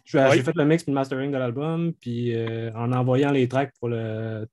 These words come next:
Speaker 1: test press, euh, pour ceux qui connaissent comment ça marche, moi, j'avais une track de référence dans mon,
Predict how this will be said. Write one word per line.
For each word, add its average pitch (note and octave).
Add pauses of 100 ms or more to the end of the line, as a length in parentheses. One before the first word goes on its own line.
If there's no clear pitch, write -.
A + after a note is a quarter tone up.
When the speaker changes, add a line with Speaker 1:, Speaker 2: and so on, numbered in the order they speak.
(160)
Speaker 1:
test -
press, C3
euh, A2+
pour A#2
ceux C3
qui B2+
connaissent B2
comment A#2
ça G#2+
marche, B2+
moi, B2+
j'avais A#2
une A#2
track B2+
de A#2+
référence A#2+
dans A2+
mon, A2+